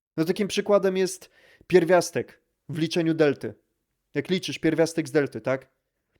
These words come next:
I na podstawie ci nie wychodzi tam ładny wynik. Wychodzi ci jakiś ogon po przecinku. No właśnie. To jest moment, w którym musisz zwolnić i upewnić się, że wszystko zostało poprawnie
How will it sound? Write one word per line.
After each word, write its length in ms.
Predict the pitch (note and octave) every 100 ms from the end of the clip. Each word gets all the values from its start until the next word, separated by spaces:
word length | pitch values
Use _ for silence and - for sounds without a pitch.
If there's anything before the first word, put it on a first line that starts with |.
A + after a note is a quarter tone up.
| _
I 80 | D3
na 100 | D#3
podstawie 440 | E3 - F#3 E3+
ci 140 | E3 E3
nie 120 | E3+
wychodzi 400 | E3 F3+ E3+ D#3
tam 280 | E3 D#3 D3 _
ładny 280 | D3 D#3 D#3
wynik. 380 | D3 C3 G#2 _ _ _ _ _ _ _ _ _
Wychodzi 260 | C#3+ D#3 C#3
ci 100 | D#3+
jakiś 260 | D#3 D3
ogon 420 | - E3 C#3 B2
po 120 | A#2 C#3
przecinku. 640 | - C#3 D3 C3+ A2+ - _ _ _ _ _ _ _ _ _
No 100 | C3+
właśnie. 380 | C3 C#3+ - - _ _ _ _
To 100 | D#3+
jest 140 | E3
moment, 280 | E3+ E3+ E3
w 40 | -
którym 240 | E3+ D#3+
musisz 240 | D#3+ -
zwolnić 460 | C3+ C3+ D3+ D#3 -
i 40 |
upewnić 440 | D3+ D#3+ D3 C3+ C3
się, 220 | C3 C3+ C3 _ _ _ -
że 120 | C3
wszystko 520 | - D#3+ D#3+ - D#3
zostało 600 | C3 C3 - C#3+ D3 D3
poprawnie 800 | - C#3 - C3+ C3+ C3 C3+